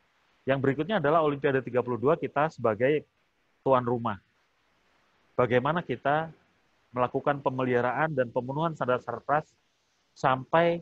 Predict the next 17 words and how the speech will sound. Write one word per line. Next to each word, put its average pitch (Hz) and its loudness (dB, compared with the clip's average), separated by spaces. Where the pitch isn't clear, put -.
kemudian 139 2
direnovasi 127 2
karena 127 -4
tidak 120 -2
memenuhi, 127 -6
terus 175 -6
diperbaiki 120 -6
karena 123 -4
tidak 113 -4
memenuhi. 107 -10
Nah, 123 -6
ini 170 -4
yang 143 -6
harus 135 2
kita 131 -2
pikirkan 135 -2
mengenai 127 -6